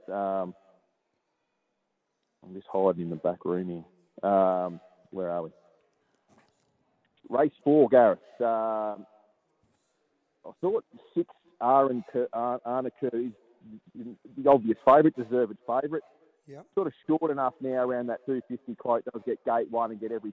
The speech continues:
Speaker 1: chance on the map, but this had to be, have to be on, uh, number six here,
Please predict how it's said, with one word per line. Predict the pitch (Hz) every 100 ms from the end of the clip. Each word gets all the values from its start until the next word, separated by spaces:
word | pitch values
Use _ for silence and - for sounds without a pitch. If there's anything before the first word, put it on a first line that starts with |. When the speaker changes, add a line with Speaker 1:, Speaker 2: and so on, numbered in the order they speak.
| -
Speaker 1:
chance | 117 113
on | 113
the | 104
map, | 101 120 113 -
but | 117 117 _ _ _ _ _ _ _ -
this | 160
had | 165 175
to | 143
be, | 139 123 113
have | - 165 185 -
to |
be | 143 131
on, | 127 120 123 -
uh, | 110 107 107
number | 117 120 101 _ _
six | 123 - _
here, | 117 110